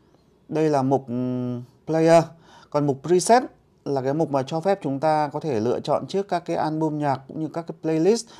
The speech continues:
Chúng ta có thể lưu vào mười hai preset này để lần sau khi chúng ta muốn quay trở lại để nghe, chúng ta có thể chọn vào đây để bấm để chọn được ngay những cái bản nhạc ưa thích mà không phải đi tìm. Cái mục input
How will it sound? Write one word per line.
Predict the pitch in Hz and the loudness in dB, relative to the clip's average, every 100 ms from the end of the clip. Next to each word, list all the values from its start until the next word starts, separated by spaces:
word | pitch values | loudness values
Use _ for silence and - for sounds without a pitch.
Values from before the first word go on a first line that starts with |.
| - - | -20 -8
Chúng | 139 | -4
ta | 143 | -2
có | 156 | -2
thể | 160 123 | -2 2
lưu | 160 170 | 4 4
vào | 147 143 131 120 | 4 4 4 4
mười | 131 135 131 | 0 0 0
hai | 151 160 - | 0 -2 -2
preset | 151 156 190 196 | -4 -2 -2 -2
này | 175 143 127 - - - _ - | 0 -2 -4 -12 -20 -20 _ -2
để | 143 117 107 | 2 2 2
lần | 117 120 | 0 0
sau | 143 165 | 2 2
khi | 156 160 | 2 -6
chúng | 143 127 | -8 -4
ta | 139 135 135 131 | -2 -2 -2 -4
muốn | 127 123 123 143 151 160 - - - _ - | -4 -4 -6 -8 -10 -14 -18 -20 -20 _ -6
quay | 139 143 | -2 0
trở | 135 | 0
lại | 113 123 - | 2 0 0
để | 117 | -2
nghe, | 113 147 143 139 135 | -2 -2 -2 -2 -6
chúng | 127 | -6
ta | 131 | -6
có | 143 | -4
thể | 143 | -4
chọn | 151 117 | 0 0
vào | 120 | 2
đây | 139 139 | 0 0
để | 110 | 0
bấm | 107 110 | 0 0
để | 147 123 | -2 -2
chọn | 147 104 | -2 -4
được | |
ngay | 117 147 147 | -4 -4 -4
những | 143 123 | -4 -4
cái | |
bản | 151 117 | -4 -2
nhạc | 113 113 | -4 -4
ưa | 113 147 | -6 -4
thích | 208 - | -4 -4
mà | 135 | -8
không | 151 151 | -6 -6
phải | 120 | -6
đi | 135 | -4
tìm. | 139 147 120 - _ _ _ _ _ _ _ _ _ _ _ _ _ - | 2 2 0 -6 _ _ _ _ _ _ _ _ _ _ _ _ _ -14
Cái | - | -6
mục | 160 135 | -4 -2
input | 170 165 226 | 0 4 4